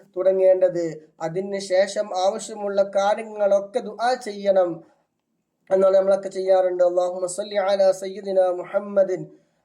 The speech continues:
അൽഹംദുലില്ലാ, അൽഹംദുലില്ലാ തുടങ്ങുമ്പോൾ അൽഹംദു പറയുന്നുണ്ട്.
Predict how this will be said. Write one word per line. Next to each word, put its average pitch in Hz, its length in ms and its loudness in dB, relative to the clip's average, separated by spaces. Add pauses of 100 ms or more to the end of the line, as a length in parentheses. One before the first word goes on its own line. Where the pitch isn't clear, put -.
അൽഹംദുലില്ലാ, 196 800 -2 (120)
അൽഹംദുലില്ലാ 185 920 -2 (260)
തുടങ്ങുമ്പോൾ 180 420 0
അൽഹംദു 180 420 -4
പറയുന്നുണ്ട്. 175 640 -2